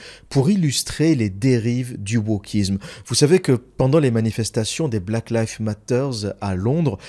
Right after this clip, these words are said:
il a été question de déboulonner la statue de Churchill, sous prétexte que Winston Churchill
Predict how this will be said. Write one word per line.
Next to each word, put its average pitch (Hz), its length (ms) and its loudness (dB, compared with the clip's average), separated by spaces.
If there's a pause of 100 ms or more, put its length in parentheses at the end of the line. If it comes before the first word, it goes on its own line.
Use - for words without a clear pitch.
(140)
il 117 160 4
a 113 40 8
été 113 220 0
question 156 640 0
de 110 160 2
déboulonner 135 1200 0
la 101 160 -2
statue - 840 -2
de 98 400 -2
Churchill, 131 720 -2 (220)
sous - 320 -2
prétexte 156 800 0
que 120 140 -2
Winston 160 640 2
Churchill 160 640 -4